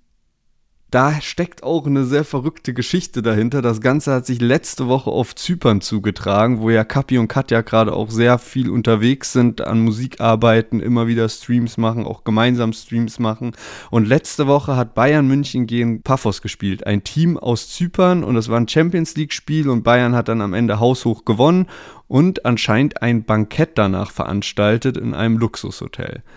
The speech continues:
Kapi, Katja und ich glaube auch sogar Bozza waren auf dem Fußballspiel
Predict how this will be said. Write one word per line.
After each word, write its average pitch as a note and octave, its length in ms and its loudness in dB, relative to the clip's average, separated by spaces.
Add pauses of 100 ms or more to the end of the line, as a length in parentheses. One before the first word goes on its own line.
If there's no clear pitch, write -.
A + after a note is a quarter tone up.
(340)
Kapi, E3+ 400 0
Katja E3 640 2
und C3 240 0
ich A#2+ 80 -6
glaube C#3+ 320 2
auch A#2+ 140 -4
sogar A2+ 300 2
Bozza D3+ 640 4
waren C3 440 4
auf A#2+ 500 0 (220)
dem G#2+ 140 2
Fußballspiel A#2+ 960 0